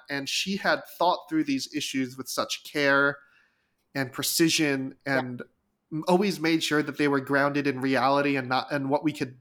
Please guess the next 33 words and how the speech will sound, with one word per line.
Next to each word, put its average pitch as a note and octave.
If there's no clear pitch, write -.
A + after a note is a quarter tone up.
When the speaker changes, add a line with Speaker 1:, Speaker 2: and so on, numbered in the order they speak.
Speaker 1:
do D#3+
to, D#3
like, G3
big B3+
things, A#3
really C4
achieve A3+
big A#3
goals, G3+
Speaker 2:
Yeah. G#3+
Speaker 1:
but F3+
do G#3+
them G3
in F3
very F3
realistic D3
ways C#3
and C#3
not C3+
just, D#3
like, C3+
dream D#3
that C#3+
somehow C#3
we C3+
can, C3
you C#3+
know, B2+
make D3+
enough D3
sandwiches C3+
to C#3
solve A#2